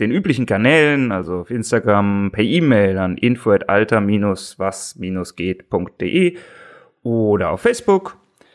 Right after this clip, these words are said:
Und vielleicht kann ich ja häufiger eine Folge so gestalten, wenn euch das gefallen hat.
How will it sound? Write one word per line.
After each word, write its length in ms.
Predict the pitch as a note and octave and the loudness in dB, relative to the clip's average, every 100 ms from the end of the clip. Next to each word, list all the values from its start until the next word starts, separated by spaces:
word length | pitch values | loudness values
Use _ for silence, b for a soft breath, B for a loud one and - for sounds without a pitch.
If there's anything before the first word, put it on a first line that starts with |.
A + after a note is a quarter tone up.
| b b - | b b -4
Und 160 | C#3 | -2
vielleicht 380 | C#3+ D#3 F3+ - | 2 2 2 0
kann 140 | F#3 | -2
ich 100 | F#3 | -2
ja 220 | G3 G3+ G#3 | 0 0 2
häufiger 420 | C#4+ C3 G2 C#2 | 2 0 -2 -2
eine 160 | G2 | -4
Folge 380 | F#2+ G#2+ G#2+ A#2 - | -2 0 0 -2 -6
so 300 | G2+ A#2 G2+ | -4 -4 -2
gestalten, 680 | E3 - F2+ E2+ F#2+ F#2 A#2+ | -6 -6 -6 -8 -8 -10 -6
wenn 140 | G2 | -4
euch 80 | G#2 | -4
das 160 | C3 B2 | -6 -6
gefallen 400 | D#3+ D#3+ G2+ E2+ | 0 0 0 -4
hat. 320 | - - | -12 -14